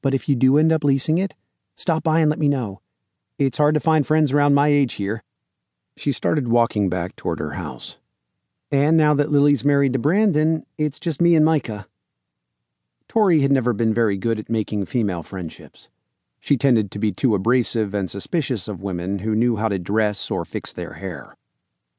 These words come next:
Growing up with brothers and a poverty-stricken mother on a farm and then in a trailer park, she never quite acquired the art of femininity.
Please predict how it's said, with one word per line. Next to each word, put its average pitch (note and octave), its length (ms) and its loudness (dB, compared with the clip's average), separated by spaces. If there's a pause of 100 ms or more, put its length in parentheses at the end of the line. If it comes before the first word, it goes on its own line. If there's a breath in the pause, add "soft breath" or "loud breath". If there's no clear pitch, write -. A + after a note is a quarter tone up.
Growing A#2 300 4
up F#2+ 120 0
with F#2+ 180 -2
brothers A2+ 440 2 (380 soft breath)
and B2 100 -2
a - 20 -4
poverty-stricken A#2+ 800 0
mother A2+ 320 2
on G2 80 0
a G2 80 -2
farm G#2 600 -2 (240)
and G#2 260 -4
then G#2 140 -2
in F#2 100 -4
a E2+ 80 -8
trailer G#2 380 -4
park, - 420 -18 (220)
she - 180 -2
never F#3+ 300 0
quite D3 420 0
acquired B2+ 480 0
the A2+ 140 -2
art A#2+ 400 -2 (120)
of A#2+ 160 -4
femininity. G2 840 -2